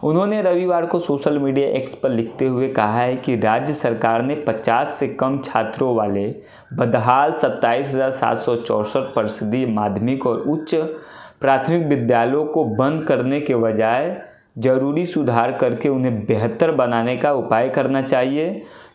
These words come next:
यूपी व यू-, अ, देश के, यूपी व देश के अधिकतर राज्यों में खासकर प्राइमरी और सेकेंडरी शिक्षा का बहुत ही बुरा हाल है।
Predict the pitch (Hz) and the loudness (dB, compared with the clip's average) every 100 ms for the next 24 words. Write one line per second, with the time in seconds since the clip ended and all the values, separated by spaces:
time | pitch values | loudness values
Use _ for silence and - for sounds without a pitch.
0 | 127 139 170 175 214 220 220 220 151 147 | -4 0 0 2 0 2 2 2 0 -2
1 | 156 - 131 127 123 117 160 202 196 - | -2 2 4 4 2 2 4 2 -2 -2
2 | 107 - - - 120 120 277 - 190 202 | -2 -2 -10 -10 -4 0 0 -2 -2 0
3 | 202 185 147 110 139 165 175 - 175 180 | 0 0 0 0 0 0 -2 -2 0 0
4 | 202 214 - _ - - - - - 135 | -2 -8 -16 _ -20 -20 -16 -14 0 0
5 | 123 151 - 226 202 170 156 175 180 185 | 2 -2 0 2 2 0 0 0 0 -2
6 | 180 - 131 143 - 160 160 123 123 135 | -4 0 0 0 0 0 2 2 2 0
7 | 156 160 147 127 117 117 117 147 147 - | 0 -2 0 -2 0 0 2 0 -2 -8
8 | - 139 - 131 101 113 110 147 147 135 | -4 -4 0 -2 0 -2 0 0 0 -2
9 | 110 117 120 147 139 113 101 95 107 160 | 0 0 2 0 0 0 0 0 -2 -4